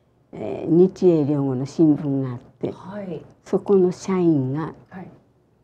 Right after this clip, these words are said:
Speaker 1: 「日本で学校でやったので、
Speaker 2: はい。
Speaker 1: ぜひやりたい、続けてほしい」という希望が、
Speaker 2: はい。
Speaker 1: その時四五人も出たんです。
Speaker 2: なるほど。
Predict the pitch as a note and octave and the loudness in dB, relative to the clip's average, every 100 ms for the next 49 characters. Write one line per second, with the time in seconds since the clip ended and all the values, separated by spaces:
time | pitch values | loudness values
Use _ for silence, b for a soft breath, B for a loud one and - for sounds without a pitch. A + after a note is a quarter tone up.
0 | _ D3+ D#3 D3 C#3 C3+ C3 C3+ - D#3 | _ -4 -2 0 0 -2 -4 -8 -10 -8
1 | C#3 C#3+ C#3 - - G3 E3+ D#3 - - | -4 -4 -6 -12 -4 -2 -2 -4 -6 -8
2 | - G3+ - _ _ F3 F3 - - - | -18 -18 -20 _ _ -2 0 -2 -6 -4
3 | C#3+ C3+ C3 - B2+ A#2+ - _ _ _ | -4 -4 -6 -8 -10 -10 -16 _ _ _
4 | _ - D3+ D#3 - D3 C#3+ A#2 C3 - | _ -6 -6 -4 -8 -6 -6 -4 -6 -2
5 | A#3+ C#4+ - A3 F#3 F3 - D#3+ E3 D3+ | -2 0 0 0 0 -4 -10 -6 -4 -2
6 | C#3 C3 - _ _ _ G#3+ A#3+ F#3+ C#3+ | -2 -4 -8 _ _ _ -14 -10 -10 -12
7 | - G3+ G#3 G3 F#3 D#3+ - F#3 G#3 A3+ | -6 2 2 2 -4 -6 -2 0 2 2
8 | G#3+ G3 F#3+ E3 C#3+ G3 A3 D#3 A#2+ - | 2 2 2 0 2 0 0 -4 -6 -12
9 | - - - G#3 A3+ G3+ F#3 D#3+ C#3 | -14 -16 -12 -12 -10 -10 -10 -10 -14